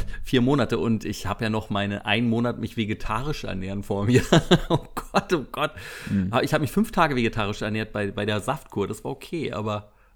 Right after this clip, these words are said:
Speaker 1: aber boah, <laughs> das wird hart.
Speaker 2: So, wie geht's dir so im Rückblick darauf hin?
Speaker 1: Die war echt gut, aber ich glaube, ich hab mich jetzt nicht gewogen seitdem, ne? Aber also nicht,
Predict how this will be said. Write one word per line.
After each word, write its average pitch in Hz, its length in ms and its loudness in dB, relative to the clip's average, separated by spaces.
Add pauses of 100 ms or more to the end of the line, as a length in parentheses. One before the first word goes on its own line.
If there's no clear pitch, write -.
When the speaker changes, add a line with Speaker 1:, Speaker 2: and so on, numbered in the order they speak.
(120)
Speaker 1:
aber 101 360 -2
boah, 98 420 -4 (200)
<laughs> - 200 -14
das - 180 -10
wird 101 160 -4
hart. 101 100 -6
Speaker 2:
So, 98 80 -2
wie 101 80 -2
geht's 110 200 0
dir 147 100 2
so 139 180 4
im 113 220 2
Rückblick 147 400 -2
darauf 175 280 2
hin? 190 280 0 (1300)
Speaker 1:
Die 131 100 6
war 127 140 8
echt 107 160 -2
gut, 110 220 2
aber 135 200 2
ich - 80 -4
glaube, 147 220 2
ich 127 100 -2
hab - 120 -4
mich 110 60 -4
jetzt 120 200 -4
nicht 151 120 -4
gewogen 120 380 -2
seitdem, 98 400 -2
ne? 113 180 -2
Aber - 180 0
also 92 200 -2
nicht, 117 240 -2